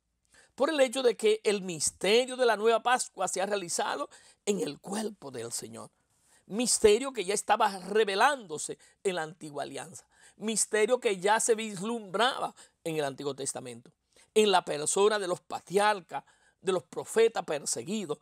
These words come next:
en todo el pueblo de Israel. Tipo de Mesías sufriente, en el Cordero Pascual, en el ángel exterminador que golpeó a Egipto y libró a Israel. Cristo fue prefigurado en forma de tipología.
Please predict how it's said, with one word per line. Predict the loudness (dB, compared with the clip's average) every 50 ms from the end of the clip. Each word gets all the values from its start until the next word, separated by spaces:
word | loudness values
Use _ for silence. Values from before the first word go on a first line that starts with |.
| _ _ _ _ _ _ _ _
en | -2 -2 -2 -2
todo | -4 -2 2 2
el | 2 0 0
pueblo | 0 4 6 6 4 4 -4
de | -10 -10
Israel. | -8 -8 -8 -8 -8 -12 _ _ _ _ _ _ _ _ _ _ _ _ _ _ _ _
Tipo | -2 0 0 0 0 -2 -4 -4
de | -4 -4
Mesías | -6 -2 0 0 2 2 2 0 0 0
sufriente, | 0 -2 -2 -6 -2 0 0 0 0 -2 -10 -16 -16 -16 -16 _ _ _ _ _ _ 0
en | 0 2 2
el | 2 -2 -2
Cordero | -2 0 0 0 0 2 4 4 4 4
Pascual, | 2 -6 -8 -8 -10 -6 -2 0 0 0 0 -6 _ _ _ _ _ _ _ -2
en | 0 0 2 2
el | 4 4
ángel | 4 4 2 -2 -6 -8 -8 -8 -8
exterminador | -8 -8 -8 _ -6 -6 -6 -6 -6 -8 -6 -2 2 4 4 2 2 0
que | -8 -6
golpeó | -4 -2 -2 -2 -2 -2 0 2 2
a | 2
Egipto | 2 0 -6 -6 -6 _ _ _ -16 -16 -16 _ _ _ _ _ _ _ _ _ -10
y | -10 -8
libró | -8 -8 -6 -4 -4 -4
a | -4 -6
Israel. | -12 -12 -10 -12 -12 -12 -14 -20 _ _ _ _ _ _ _ _ _ _ _ _ _ _ _ _
Cristo | 0 2 2 2 2 -2 -4 -6 -2
fue | 0 0 0
prefigurado | 0 2 2 2 2 2 0 -6 -8 -6 -2 0 2 2 2 2 0 0
en | -4 -4 -2
forma | 0 0 0 0 -2 -6
de | -8 -8
tipología. | -10 -12 -16 -10 -4 -2 0 0 0 -2 -6 -10 -8 -6 -6 -8